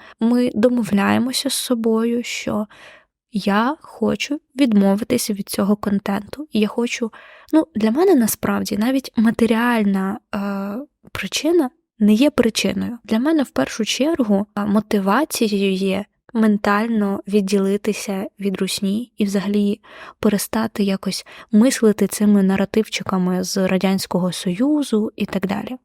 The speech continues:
Ви маєте для себе виділити певну мотивацію. Для чого ви це робите? Домовитися з собою,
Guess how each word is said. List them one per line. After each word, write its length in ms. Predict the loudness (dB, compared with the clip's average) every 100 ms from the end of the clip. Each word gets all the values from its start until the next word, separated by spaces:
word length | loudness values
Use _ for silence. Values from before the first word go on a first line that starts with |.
| _ -2
Ви 180 | 2
маєте 480 | 2 2 0 2 0
для 160 | 0 -2
себе 340 | 0 0 0
виділити 640 | 2 2 2 0 0 -2 -4
певну 380 | -2 2 2
мотивацію. 720 | 2 0 -2 -2 -4 -4 -4 -2
Для 160 | -2
чого 340 | -2 0 0 0
ви 100 | -2
це 180 | -2
робите? 500 | 2 2 0 -6 -8 -10 _ _ _ _ _ _ -20 -20 _
Домовитися 680 | 2 4 2 2 -2 -4 -8
з 20 |
собою, 460 | -6 -4 -4 -4